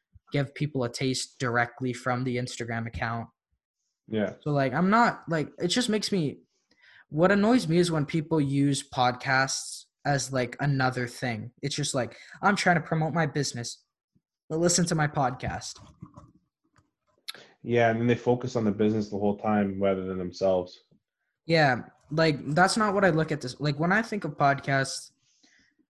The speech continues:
Speaker 1: or, or just, like, good conversations,
Speaker 2: Mm.
Speaker 1: Rogan, Stern.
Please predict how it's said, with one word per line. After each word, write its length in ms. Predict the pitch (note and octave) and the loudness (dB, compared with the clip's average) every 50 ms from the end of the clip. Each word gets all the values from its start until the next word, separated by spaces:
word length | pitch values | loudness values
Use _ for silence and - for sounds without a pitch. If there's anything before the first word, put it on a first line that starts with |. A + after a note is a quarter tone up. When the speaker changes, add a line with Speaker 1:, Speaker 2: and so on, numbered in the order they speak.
| _ _ _ _ _ _ | _ _ _ _ _ _
Speaker 1:
or, 160 | - C#3+ C#3+ A#2+ C#3+ | -2 -2 0 0 0
or 60 | D#3 | 0
just, 280 | C#3+ D3+ D3+ - - | 0 0 -2 -2 0
like, 240 | D3+ C#3 A#2+ A#2 A#2 | 0 -2 -2 -4 -6
good 320 | - D3 D3 C#3+ C#3 C#3 - | -4 -2 0 0 0 -2 -4
conversations, 1200 | - D3 C#3 C3+ B2+ B2+ A#2+ - C3+ C3 B2+ B2 - C#3 C#3 C3+ C3 C3 C3 B2+ B2+ - - - _ _ _ _ _ _ _ _ _ _ - | -2 -2 -2 0 -2 -2 -4 -2 -2 -2 -2 -4 -4 -4 -2 -2 -2 -2 -4 -4 -6 -10 -14 -16 _ _ _ _ _ _ _ _ _ _ 0
Speaker 2:
Mm. 240 | G#2+ G#2 F#2+ F2 - - - _ _ _ - _ _ _ _ _ | 0 0 0 0 -6 -12 -20 _ _ _ -20 _ _ _ _ _
Speaker 1:
Rogan, 640 | A2+ A2+ A#2+ B2 B2+ A#2 C3 C3 B2+ B2+ B2+ A#2+ A#2+ _ _ _ _ _ _ _ _ _ _ _ | -8 -4 -4 -2 -2 -2 -2 -2 -2 -2 -4 -6 -8 _ _ _ _ _ _ _ _ _ _ _
Stern. 840 | - - - - - - A#2+ A#2 B2 B2 B2 B2+ B2+ B2+ B2+ B2 - | -14 -12 -10 -10 -8 -6 -4 -2 -2 -2 -2 -2 -4 -4 -4 -6 -10